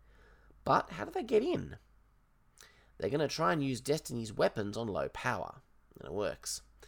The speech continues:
They gain entrance and even find that there's still working power in the facility.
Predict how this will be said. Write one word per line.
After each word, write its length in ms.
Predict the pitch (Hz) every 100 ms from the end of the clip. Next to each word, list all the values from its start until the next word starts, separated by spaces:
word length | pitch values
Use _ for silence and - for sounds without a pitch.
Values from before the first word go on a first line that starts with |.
| - - -
They 120 | - 95
gain 260 | 175 247
entrance 440 | 175 143 147 156 -
and 120 | 117
even 300 | 104 196 330
find 400 | - 92 85 202
that 220 | - 156
there's 200 | 180 180
still 280 | - 247 277
working 500 | 151 123 156 - 170
power 440 | - - 294 - -
in 80 | -
the 80 | 104
facility. 560 | 98 208 262 120 -